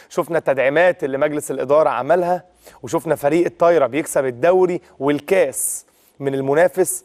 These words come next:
وهو النادي الأهلي بأفضل شكل ممكن. وأنا مش بقرأ، آه، كلام مكتوب في script أو بقول كلام عشان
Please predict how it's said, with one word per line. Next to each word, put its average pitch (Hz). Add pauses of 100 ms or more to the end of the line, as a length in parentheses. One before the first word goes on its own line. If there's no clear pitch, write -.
(140)
وهو 151
النادي 147
الأهلي 165 (220)
بأفضل 214 (160)
شكل 180 (160)
ممكن. 147 (880)
وأنا 170
مش 160
بقرأ، 165
آه، 127
كلام 160
مكتوب 151
في 151
script -
أو 139
بقول 139
كلام 156
عشان 147